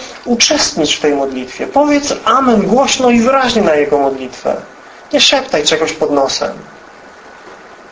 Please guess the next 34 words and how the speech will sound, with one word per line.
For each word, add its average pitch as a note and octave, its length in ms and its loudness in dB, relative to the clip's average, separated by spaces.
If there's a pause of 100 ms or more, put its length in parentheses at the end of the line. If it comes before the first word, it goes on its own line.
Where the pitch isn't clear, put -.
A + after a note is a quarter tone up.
(180)
Jeśli A3 300 2
modli B3+ 320 2
się B3 160 2
o B3+ 80 2
coś, B3 200 -2
co - 180 0
jest A3+ 140 0
bliskie B3 360 0
twojemu A#3+ 360 2
sercu, B3 500 0 (220)
to D#4 80 0
nie E4+ 180 4
bój D4 120 2
się B3+ 200 0
w G#3 320 -6
tym A#3 180 2
czasie A#3+ 300 2
też A3 180 2
dodać G#3 320 0
swoich D#3+ 380 0
paru C#3+ 240 0
słów - 540 -8 (720)
głośno, D#3+ 360 0
bo A3+ 100 2
to C#4 140 2
zachęca E4 480 0
tą F3+ 160 2
osobę, D#3 300 0
która D#3+ 220 0
się - 140 0
modli, D3+ 260 0
bo G#3 140 -2
wie, C#4 160 2
że B3 180 2